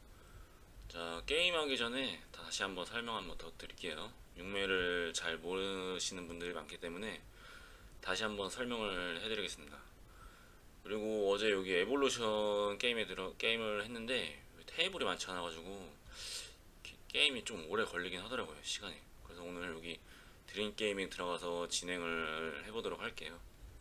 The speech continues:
자, 여기 보시면은 지금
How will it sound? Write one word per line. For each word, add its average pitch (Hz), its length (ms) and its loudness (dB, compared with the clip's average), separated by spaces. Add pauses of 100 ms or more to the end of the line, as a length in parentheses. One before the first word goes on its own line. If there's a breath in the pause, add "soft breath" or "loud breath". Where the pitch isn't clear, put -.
(460)
자, 85 320 -2
여기 85 240 -4
보시면은 135 1400 0 (360)
지금 85 360 -8